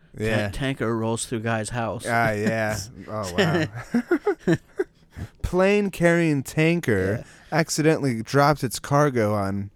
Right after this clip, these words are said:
Speaker 1: Man before he
Speaker 2: Man.
Speaker 1: wakes up to go to
Speaker 2: <laughs>
Speaker 1: work. <laughs>
Speaker 2: Uh, yeah, I mean, I don't know if I'd wanna know just 'cause it,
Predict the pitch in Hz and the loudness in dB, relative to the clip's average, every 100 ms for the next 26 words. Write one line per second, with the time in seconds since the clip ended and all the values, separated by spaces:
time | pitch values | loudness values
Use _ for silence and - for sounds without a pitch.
0 | - 113 120 120 110 117 123 131 123 117 | -12 -6 -4 -2 -4 -6 -2 0 0 0
1 | 117 170 104 117 113 110 120 110 117 - | 0 -2 -2 -2 0 -2 -2 -6 -8 -16
2 | - - - - 185 - 285 - - - | -20 -14 -10 -4 -4 -2 -4 -6 -20 -12
3 | - 113 107 98 87 80 65 67 113 - | -2 0 2 0 -2 -6 -8 -12 -16 -20
4 | - - _ _ _ _ _ _ - 117 | -20 -20 _ _ _ _ _ _ -10 -4
5 | 139 135 127 101 135 139 139 - 123 110 | -2 -2 -4 -4 -6 -4 -6 -6 -8 -6
6 | 117 92 92 107 82 87 - - 92 85 | -8 -8 -6 -6 -8 -10 -12 -8 -6 -6
7 | 85 - - _ _ _ _ _ _ _ | -10 -16 -20 _ _ _ _ _ _ _
8 | 95 | -16